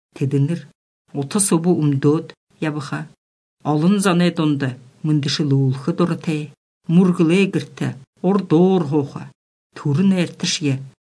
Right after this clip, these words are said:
үген күнді те хори ізілхы дұрыте байдык. Тедінір, былбығын үхінірнуде гір хоғылдық. Хуне харахада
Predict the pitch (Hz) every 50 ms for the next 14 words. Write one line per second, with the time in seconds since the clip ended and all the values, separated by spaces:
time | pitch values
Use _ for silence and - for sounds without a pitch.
0 | _ - 156 147 139 135 180 196 214 240 254 254 - 214 175 170 160 143 - -
1 | 160 135 117 143 143 143 143 147 180 - 196 - - 175 147 135 - - 139 147
2 | 160 - - - _ - 139 131 131 131 135 - - 165 170 190 196 - - _
3 | - 143 135 127 123 127 - 139 - - - _ _ _ _ _ _ _ _ _
4 | - - 143 135 143 139 139 165 180 180 - - _ _ _ _ _ _ _ -
5 | 175 185 190 180 175 185 175 202 226 226 226 - 180 - 220 202 185 180 190 180
6 | 175 175 175 175 160 147 135 131 - - _ _ _ - 135 123 160 180 175 -
7 | - 165 156 156 143 156 143 135 139 147 143 - - _ _ _ _ _ _ -
8 | - 185 180 185 208 220 220 220 - 185 175 170 - 170 151 - 135 123 123